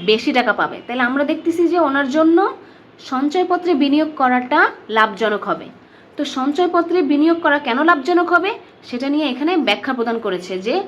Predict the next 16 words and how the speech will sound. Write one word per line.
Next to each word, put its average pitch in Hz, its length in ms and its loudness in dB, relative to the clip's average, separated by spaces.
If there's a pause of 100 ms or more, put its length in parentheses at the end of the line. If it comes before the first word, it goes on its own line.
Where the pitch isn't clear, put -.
(680)
বাণিজ্যিক 277 600 2 (100)
ব্যাংকে 220 320 -2
যদি 226 260 -4
আমি 185 260 -4 (560)
টাকা 233 260 0
রাখি, 226 300 -2 (100)
তাহলে 226 320 -2
এই 269 140 -2
দুই 214 220 -6
লাখ 240 260 0
টাকা 254 240 0
ছয় 233 260 -2
বছরে 233 340 0
দ্বিগুণ, 247 440 2 (500)
অর্থাৎ 214 320 -2 (120)
চার 233 260 2